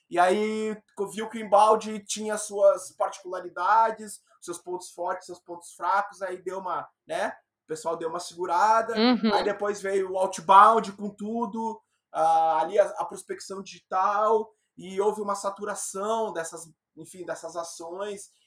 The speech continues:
Speaker 1: e o pessoal já começou a sacar, é, então cada vez mais essas, digamos assim, essas tendências, elas têm um tempo de vida curto,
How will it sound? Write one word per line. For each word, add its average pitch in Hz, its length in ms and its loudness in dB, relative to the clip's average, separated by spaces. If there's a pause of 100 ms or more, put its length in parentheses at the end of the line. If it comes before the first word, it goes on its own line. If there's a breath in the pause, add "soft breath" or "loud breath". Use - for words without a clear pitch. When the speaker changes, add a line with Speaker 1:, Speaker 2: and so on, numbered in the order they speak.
(140)
Speaker 1:
e 175 80 -4
o 170 40 -12
pessoal 185 300 -2
já 190 80 -6
começou 185 400 -8
a - 20 -6
sacar, 196 760 0 (340 soft breath)
é, 190 400 6
então 202 240 -4
cada 226 220 -2
vez 262 240 -2
mais 247 340 0
essas, 208 680 0 (200)
digamos 202 300 -4
assim, 196 220 -10
essas 196 240 -6
tendências, 202 580 -10
elas 226 240 0 (380)
têm 220 160 0
um 254 100 -8
tempo 233 420 -4
de 180 140 -14
vida 175 300 -8
curto, 294 520 -8